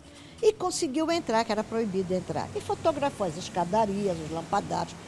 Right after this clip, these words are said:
fotografou tudo que tinha. Dois ou três anos depois ele conseguiu entrar de novo, não tinha mais.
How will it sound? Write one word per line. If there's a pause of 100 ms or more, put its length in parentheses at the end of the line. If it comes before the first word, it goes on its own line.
(180)
fotografou
tudo
que
tinha. (420)
Dois
ou
três
anos
depois
ele
conseguiu
entrar
de
novo,
não
tinha
mais.